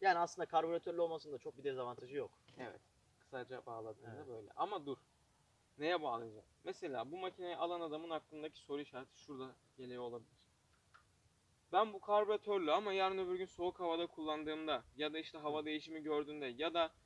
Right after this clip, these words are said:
Speaker 2: ben motoru yatırdım, karbüratör işte bozulur mu? Bozulur.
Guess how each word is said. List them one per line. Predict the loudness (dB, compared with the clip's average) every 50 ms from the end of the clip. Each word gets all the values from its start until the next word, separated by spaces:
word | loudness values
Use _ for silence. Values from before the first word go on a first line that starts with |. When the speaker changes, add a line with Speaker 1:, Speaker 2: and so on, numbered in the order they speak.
| _ -6 -4
Speaker 2:
ben | -4 -4 -2
motoru | -4 -4 -4 -2 -2 0 0
yatırdım, | 0 0 -2 -4 -8 -8 -8 -8 -10 -10 -14 _ _ -20 -20 _ -20 -20 _ _
karbüratör | 0 2 2 2 4 0 -2 -4 -4 -4 -6 -6
işte | -6 -8 -6 -2 -2 -2 -2 -4 -8 -14 -12
bozulur | -2 0 0 0 0 0 -2 -2 -2
mu? | -2 -6 -10 -14 -16 _ _ _ 0
Bozulur. | 2 2 2 0 -4 -8